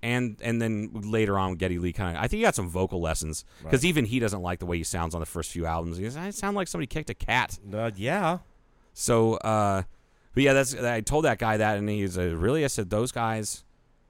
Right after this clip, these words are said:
Speaker 1: they all read music. They are all brilliant musicians. It's just that it's too heavy for you."
Speaker 2: Right.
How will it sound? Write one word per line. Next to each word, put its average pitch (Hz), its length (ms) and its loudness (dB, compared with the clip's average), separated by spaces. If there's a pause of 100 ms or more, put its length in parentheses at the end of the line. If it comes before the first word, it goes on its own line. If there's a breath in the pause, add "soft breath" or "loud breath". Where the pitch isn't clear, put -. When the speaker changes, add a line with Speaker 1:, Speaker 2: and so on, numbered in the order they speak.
(260)
Speaker 1:
they 110 160 0 (100)
all 113 240 6
read 101 300 2
music. 85 440 2 (120)
They 98 160 0
are 90 200 -2 (120)
all 98 480 0
brilliant 95 520 2
musicians. 82 640 -2 (960)
It's 107 220 0
just 110 240 2
that 101 240 0 (160)
it's - 280 -2 (100)
too 117 260 0
heavy 123 320 2
for - 140 -4
you." 69 260 -6 (140)
Speaker 2:
Right. 78 260 -10